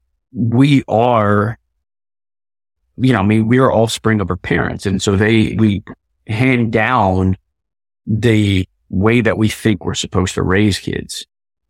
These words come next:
and do this, that, and the other thing. And my approach, and, and Corinne, thank God, and, and married somebody, we have, we share the same approach, is to not,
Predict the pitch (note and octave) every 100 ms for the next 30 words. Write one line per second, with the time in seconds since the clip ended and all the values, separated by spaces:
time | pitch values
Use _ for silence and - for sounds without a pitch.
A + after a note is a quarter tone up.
0 | - G2 F2+ F2 - A2+ G2 G2 F2+ -
1 | G2 G2 F2+ F#2 F#2+ A2+ C#3+ G#2 - F#2
2 | G2+ F#2+ F#2 F2 G2+ F2+ - G2+ A#2 F#2
3 | G2+ F#2 F#2+ F#2+ F#2 - G2+ F#2 G2 F#2+
4 | - F#2+ F#2 F2+ F#2+ F2+ G2 F#2+ G2 F2+
5 | G2 F#2+ E2+ - A2 G#2+ F#2 - A2+ G2+
6 | G2 G2+ G2 -